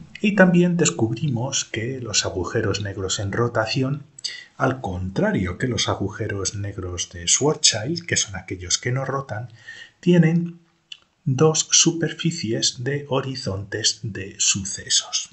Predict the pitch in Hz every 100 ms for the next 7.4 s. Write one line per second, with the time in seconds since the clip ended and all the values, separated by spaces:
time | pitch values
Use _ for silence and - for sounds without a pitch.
0 | 107 131 147 127 - 120 110 110 110 117
1 | 110 104 120 113 110 92 90 - 104 -
2 | 104 98 92 - - _ _ - - -
3 | 156 160 147 151 190 - _ _ - -
4 | - - _ 113 95 95 90 87 98 104
5 | 98 101 104 104 101 95 95 92 90 87
6 | - 110 101 101 107 92 90 87 90 92
7 | 90 98 92 90